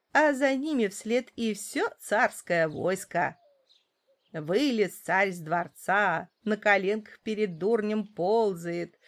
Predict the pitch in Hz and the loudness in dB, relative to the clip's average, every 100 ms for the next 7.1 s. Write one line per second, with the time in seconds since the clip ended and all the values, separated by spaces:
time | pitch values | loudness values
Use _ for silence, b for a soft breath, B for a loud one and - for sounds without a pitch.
0 | B B - 208 220 226 208 185 208 214 | B B 2 4 4 2 -4 -4 4 4
1 | 196 202 226 208 196 165 180 196 - - | 2 -4 -2 2 2 4 2 2 -4 -6
2 | 233 220 220 190 175 - - 196 208 - | -4 0 0 0 -2 -6 -8 -4 -4 2
3 | 233 226 202 190 202 220 214 - 226 220 | 4 4 4 0 0 -2 -2 -2 0 0
4 | 196 208 214 - 185 156 - - 160 175 | -2 -4 -4 2 2 2 -4 -4 -4 -4
5 | _ _ _ _ - 165 190 190 180 165 | _ _ _ _ -12 -2 4 6 6 2
6 | 165 - 175 165 151 156 - 185 175 160 | -8 -12 -6 -4 -4 -6 0 0 2 -2